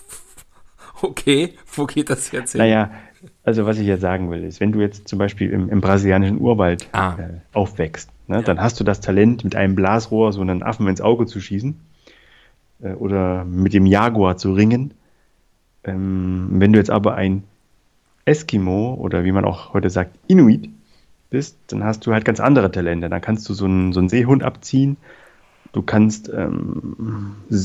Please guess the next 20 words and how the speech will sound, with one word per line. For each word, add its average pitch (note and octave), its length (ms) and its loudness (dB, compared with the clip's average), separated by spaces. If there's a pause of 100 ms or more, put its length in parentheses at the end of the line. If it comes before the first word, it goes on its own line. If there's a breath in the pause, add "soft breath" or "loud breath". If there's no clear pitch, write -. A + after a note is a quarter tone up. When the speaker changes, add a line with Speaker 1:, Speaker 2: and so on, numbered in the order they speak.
(120)
Speaker 2:
fünfzig B2 460 4
verschiedene A2 440 2
Farben G#2+ 360 2
von F#2 140 0
Schnee A#2+ 260 4
deuten A#2+ 540 0 (840 soft breath)
oder G#2+ 580 0
halt G2 220 -6
Speaker 1:
Verschiedene - 500 -10 (100)
Farben - 420 -20
von, - 180 -20 (260 loud breath)
aber, B2 140 2 (360 loud breath)
ey, C#3 120 2
ich A#2+ 160 -4
muss E3 200 -2
kurz D#3 160 -2
mal D3 100 -2
einhaken. A2 540 -4
De-, - 1080 -8
De-, C3 140 -2